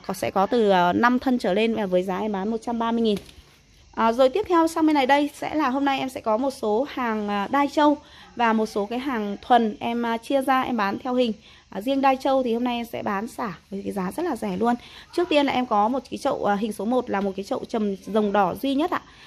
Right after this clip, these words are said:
Hàng đang bắt đầu xuống lá để chờ hoa Tết rồi. À, cái chậu trầm rồng, rồng đỏ này có tất cả là bốn thân ngắn, ba thân ngắn dài nhá. Đây này. Một thân rất là to với hai cái thân ngắn hơn.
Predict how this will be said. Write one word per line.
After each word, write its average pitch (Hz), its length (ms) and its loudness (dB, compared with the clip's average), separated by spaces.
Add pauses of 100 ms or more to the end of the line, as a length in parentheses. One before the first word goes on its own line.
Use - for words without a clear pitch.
(100)
Hàng 220 280 0
đang 247 240 4
bắt 285 100 2
đầu 294 120 2
xuống 214 240 0
lá 196 200 0
để 240 100 0
chờ 190 220 -2
hoa 214 160 -4
Tết 277 220 -4
rồi. 208 120 0 (760)
À, 208 320 2
cái 220 220 2
chậu 294 160 0
trầm 240 180 0
rồng, 208 260 -2
rồng 226 180 2
đỏ 196 180 4
này 180 100 0
có 180 100 -2
tất 262 140 -4
cả 277 80 0
là 180 100 2
bốn 190 220 0
thân 254 180 -2
ngắn, 202 240 -2
ba 262 200 4
thân 254 160 -2
ngắn 220 160 -2
dài 240 220 0
nhá. 247 120 -2 (200)
Đây 220 80 -8
này. 208 140 -8 (680)
Một 233 240 2
thân 277 260 2
rất 330 100 4
là 339 140 4
to 247 340 4
với 214 180 0
hai 254 260 -4
cái 233 100 -6
thân 254 240 -2
ngắn 214 180 -2
hơn. 269 220 4